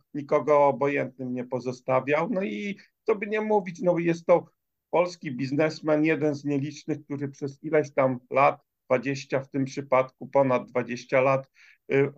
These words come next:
pakował pieniądze w polski sport, w polski hokej. Dla mnie to też jest istotne, że, bo też jestem fanem hokeja, więc dla mnie też, y, dużo przeżyć było związanych z meczami hokejowymi. Krakowi mistrzostw,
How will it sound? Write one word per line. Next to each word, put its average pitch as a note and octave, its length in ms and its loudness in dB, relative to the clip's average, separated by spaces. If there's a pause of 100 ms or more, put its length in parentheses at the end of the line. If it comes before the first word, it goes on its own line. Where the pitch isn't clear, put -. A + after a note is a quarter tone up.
(260)
pakował F3 520 2
pieniądze D#3+ 520 -2
w C#3 100 -14
polski C#3+ 380 -4
sport, D3 420 0
w - 60 -20
polski C#3 400 -4
hokej. C#3 420 0
Dla C3 160 0
mnie C3+ 180 0
to C3 120 -10
też C3+ 340 -4 (500)
jest C3+ 220 0
istotne, C#3 600 2
że, B2+ 580 6
bo A#2+ 380 0
też A2+ 160 -6
jestem B2 420 -2
fanem B2+ 340 2
hokeja, C3 560 2
więc B2 360 -6 (480)
dla C3 140 4
mnie B2+ 200 0
też, C3 340 -2
y, B2 220 2
dużo C3 320 0
przeżyć B2 500 -4
było B2+ 320 0
związanych B2+ 720 -2 (100)
z B2 260 -6 (920)
meczami B2+ 480 0
hokejowymi. C#3 760 0
Krakowi C3 560 0
mistrzostw, C3 520 -6